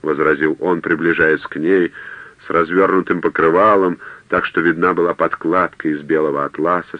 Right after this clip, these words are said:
сверкавшего, как утренний снег. «Оно ещё не освещено. Всё равно, что от портнихи». «Нет, нет», слабо протестовала Амелия, но глаза её уже заблестели,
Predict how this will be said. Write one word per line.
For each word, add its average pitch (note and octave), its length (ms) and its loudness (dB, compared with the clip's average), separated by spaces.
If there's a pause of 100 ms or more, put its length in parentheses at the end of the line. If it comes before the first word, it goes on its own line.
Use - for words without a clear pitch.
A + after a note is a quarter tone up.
сверкавшего, D#2 640 -2
как D2 240 -8
утренний D2 400 -6 (100)
снег. D2 440 -6 (1400)
«Оно C#3 240 2
ещё A2 300 0
не G2 120 0
освещено. D2+ 880 -6 (600)
Всё - 200 0
равно, D3+ 300 4
что A2+ 340 2
от - 220 -4
портнихи». C#2 880 -8 (720)
«Нет, A2+ 360 -6 (100)
нет», A2+ 380 0
слабо F#2+ 260 0
протестовала E2+ 760 0
Амелия, D#2 580 2 (320)
но F#2 140 0
глаза G2+ 380 4
её G#2+ 260 8
уже G2+ 180 4
заблестели, F#2+ 840 2